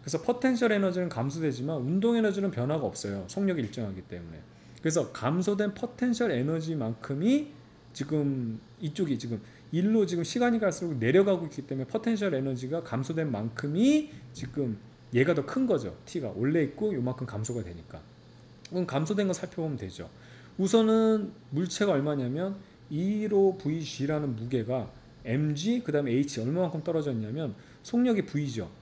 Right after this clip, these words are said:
그 다음 시간은 T만큼. 그래서 여기 떨어진 거리가 브이티예요. 그러니까 이만큼이 내려갔어요. 그래서 차이는 T 시간일 때가 이만큼이 큰 거고, 그쵸?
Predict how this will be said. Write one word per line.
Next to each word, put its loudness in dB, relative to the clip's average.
그 -4
다음 0
시간은 0
T만큼. 0
그래서 0
여기 -2
떨어진 0
거리가 -4
브이티예요. -2
그러니까 2
이만큼이 4
내려갔어요. 2
그래서 -2
차이는 2
T 0
시간일 0
때가 2
이만큼이 0
큰 -2
거고, 0
그쵸? -2